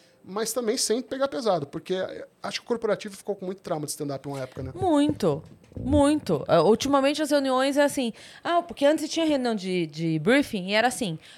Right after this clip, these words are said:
Speaker 2: "Olha, nós somos uma empresa assim, assim, assado, tantos funcionários, t-, setenta por cento homem, trinta por cento mulher, na faixa dos trinta aos quarenta, é, não sei o quê." Tipo, i-, isso era o negócio. A
Speaker 1: Sim.
Speaker 2: gente trabalha com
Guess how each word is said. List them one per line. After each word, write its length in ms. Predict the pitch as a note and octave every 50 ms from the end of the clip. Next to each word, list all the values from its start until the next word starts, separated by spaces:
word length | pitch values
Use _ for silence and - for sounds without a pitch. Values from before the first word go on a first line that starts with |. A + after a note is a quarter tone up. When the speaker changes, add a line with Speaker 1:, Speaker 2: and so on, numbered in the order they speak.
| - _
Speaker 2:
"Olha, 320 | - A#3+ A3+ F3 C#3+ E3 F3
nós 120 | F3+ F#3
somos 200 | - F#3+ F3 E3+
uma 100 | F3+ F3+
empresa 240 | F3+ F3+ F3+ E3+ E3+
assim, 180 | E3+ E3+ - F3+
assim, 180 | E3 E3+ -
assado, 440 | A#3 B3+ - - A3+ G3+ G3 F3+ -
tantos 200 | - F#3 D#3+ D#3
funcionários, 560 | - F3 E3 - G#3 G#3+ A3 G3+ F#3+ F3 - - -
t-, 160 | - F3+ C#3+
setenta 300 | - F#3 - F#3 F3+ F#3
por 160 | - - F3
cento 260 | - - F3 E3+ -
homem, 180 | F3 E3 F3 F3
trinta 240 | - - E3+ E3 E3
por 120 | - E3
cento 240 | D#3+ E3+ D#3 D#3 F3
mulher, 420 | G#3 B3 B3 B3 A#3+ A#3+ C4 C4+ - - - - - - -
na 140 | G#3 G#3 G#3+
faixa 340 | G#3 - G#3 G3+ - G#3+ G3
dos 280 | F#3 F#3+ G3 F3+ -
trinta 440 | - - G#3 G3+ G3+ G3+ F#3+ - G3 F3 E3+
aos 240 | E3 E3+ E3+ E3 -
quarenta, 760 | - - A3+ G#3 G#3+ B3 C#4 C#4+ C#4+ C#4 C#4 - C#4 C4+ C4+ C4+ - - - - -
é, 140 | F#3+ G3
não 60 | G3 G#3
sei 120 | - A#3
o 40 | A#3
quê." 80 | -
Tipo, 220 | - - - G3+ - -
i-, 160 | G3 F#3 - -
isso 340 | A3+ C#4 D#4+ D#4+ - B3+ A3
era 160 | F#3+ F3+ F3
o 40 | F3
negócio. 400 | F3+ F3 E3 E3 D3+ D#3 - -
A 20 |
Speaker 1:
Sim. 60 | -
Speaker 2:
gente 120 | E3 D#3+ D#3
trabalha 360 | - G#3+ G#3 G3 F#3 F3+ F#3
com 480 | F#3 - G#3 G3+ G3 F#3+ F3+ E3 D3+